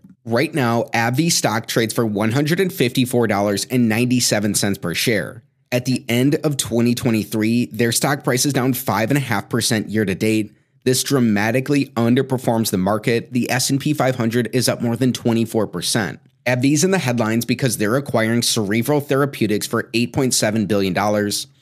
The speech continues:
This is a neuroscience drug maker, which A B V is paying forty-five dollars per share and is expected to close this deal in the middle of twenty twenty-four.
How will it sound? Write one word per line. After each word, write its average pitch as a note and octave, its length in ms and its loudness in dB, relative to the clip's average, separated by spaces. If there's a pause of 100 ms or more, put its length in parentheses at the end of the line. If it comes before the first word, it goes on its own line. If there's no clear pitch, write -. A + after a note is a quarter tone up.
This C3 240 2
is G#3 140 2
a G#3+ 40 4
neuroscience B2+ 680 2
drug G#2 320 0
maker, A2 460 0
which A#2 320 -2
A G#2+ 120 2
B B2 120 0
V C#3+ 60 4
is B2 100 0
paying A#2+ 240 0
forty-five B2+ 580 0
dollars A2 320 0
per G#2 240 -4
share A#2 500 0
and B2 120 2
is A2 180 0
expected A#2 460 -2
to C#3 80 0
close A#2 340 0
this A#2 180 0
deal A2 340 0
in B2+ 140 0
the B2 60 4
middle A2 260 2
of G2+ 120 -2
twenty G2 260 -2
twenty-four. A2 680 -2